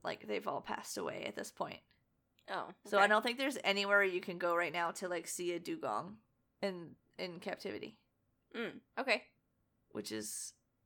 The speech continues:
Speaker 1: uh, crazy. Maybe Sydney Aquarium? Maybe Sydney Aquarium. I thought it said it died, but there's two, there was two and only one died. So maybe Sydney, Australia. <laughs>
Speaker 2: Maybe.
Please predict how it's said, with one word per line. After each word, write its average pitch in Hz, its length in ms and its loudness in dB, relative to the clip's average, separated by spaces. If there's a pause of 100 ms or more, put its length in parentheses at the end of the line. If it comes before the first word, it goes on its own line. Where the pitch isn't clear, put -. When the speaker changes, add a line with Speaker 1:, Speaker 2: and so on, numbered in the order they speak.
(680)
Speaker 1:
uh, - 380 -2 (160)
crazy. - 560 -10 (1080)
Maybe 202 220 -2
Sydney 202 380 -2
Aquarium? 202 480 2 (1700)
Maybe 185 240 -4
Sydney - 320 -8
Aquarium. - 500 -10
I 214 120 -4
thought 214 160 6
it 196 100 2
said 185 260 -4
it 180 160 -4
died, 95 360 0
but 180 180 -4 (100)
there's 196 380 -4
two, - 220 -8
there 196 100 -4
was - 140 -6
two 180 200 -2
and 160 120 -6
only 160 160 -6
one 147 180 -4
died. 117 240 -6
So 226 140 0
maybe 254 880 4 (720)
Sydney, 151 240 -4
Australia. - 400 -6
<laughs> - 1080 -14
Speaker 2:
Maybe. 269 480 6